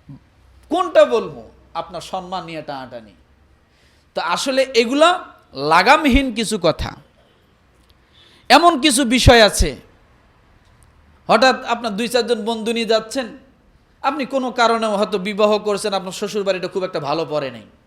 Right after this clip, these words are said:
আরেকজন লোক দুই চারজনের সামনে বলল, "কি রে, তুই বলে বিয়ে করলি, তোর শ্বশুর বলে এই।" আছে না? আছে কি নাই?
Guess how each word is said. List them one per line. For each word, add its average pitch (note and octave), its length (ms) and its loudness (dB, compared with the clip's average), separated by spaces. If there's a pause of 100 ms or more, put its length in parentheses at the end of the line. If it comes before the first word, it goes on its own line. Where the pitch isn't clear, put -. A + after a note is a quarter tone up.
(500)
আরেকজন A3 420 0
লোক G#3 160 -6
দুই G3+ 160 -8
চারজনের G3 380 -4
সামনে F#3+ 260 -8
বলল, F3+ 240 -4
"কি G#3+ 140 -6
রে, C#4+ 180 8
তুই C4 160 -4
বলে B3+ 180 0
বিয়ে B3 220 4
করলি, A#3 320 0
তোর F#3+ 120 -4
শ্বশুর G3 320 -8
বলে F#3+ 180 -2
এই।" G3 160 0 (1600)
আছে E3 220 -8
না? G3+ 120 -14 (1600)
আছে E3 200 -12
কি A3 120 -16
নাই? D#3 180 -14